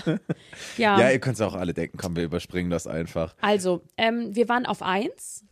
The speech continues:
Speaker 1: Das ist ein,
Speaker 2: Das ist
Speaker 1: ein
Speaker 2: mit der
Speaker 1: Meilenstein,
Speaker 2: gr-,
Speaker 1: den
Speaker 2: größte
Speaker 1: ich
Speaker 2: Meilenstein meines Lebens bis jetzt, glaub ich,
Speaker 1: Ja,
Speaker 2: gewesen.
Speaker 1: bei mir auch.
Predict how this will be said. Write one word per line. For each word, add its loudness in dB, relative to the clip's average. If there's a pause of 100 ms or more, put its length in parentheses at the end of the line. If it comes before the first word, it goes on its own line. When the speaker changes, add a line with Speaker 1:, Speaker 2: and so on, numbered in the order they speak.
(140)
Speaker 1:
Das -2
ist -14
ein, -2
Speaker 2:
Das -2
ist -6
Speaker 1:
ein 2
Speaker 2:
mit 4
der 6
Speaker 1:
Meilenstein, 2 (120)
Speaker 2:
gr-, -12
Speaker 1:
den 0
Speaker 2:
größte 0
Speaker 1:
ich -4
Speaker 2:
Meilenstein 0
meines -4
Lebens -4
bis -10
jetzt, -8
glaub 0
ich, -8
Speaker 1:
Ja, 0
Speaker 2:
gewesen. 0
Speaker 1:
bei 0
mir 0
auch. 4